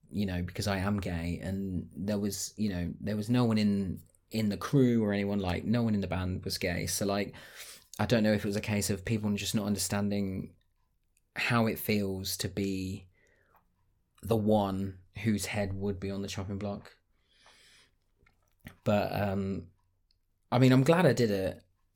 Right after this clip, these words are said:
Um, and nothing happened to me. I was fine. But it was just the case of, like, I'm, I'm very much, you know how they say there's two types of people in the world? There's bumper cars and there's dodgems.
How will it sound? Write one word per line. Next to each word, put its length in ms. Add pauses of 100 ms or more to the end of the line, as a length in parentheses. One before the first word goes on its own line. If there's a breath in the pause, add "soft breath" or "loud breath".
(300)
Um, 400
and 460 (1800)
nothing 280
happened 300
to 80
me. 120
I 60
was 140
fine. 440 (320)
But 320 (580 loud breath)
it 100
was 140
just 180
the 80
case 280
of, 140
like, 240
I'm, 320
I'm 240
very 200
much, 420
you 180
know 140
how 140
they 120
say 220
there's 280
two 180
types 240
of 60
people 260
in 60
the 60
world? 300
There's 360 (380)
bumper 200
cars 580 (140)
and 100
there's 140
dodgems. 560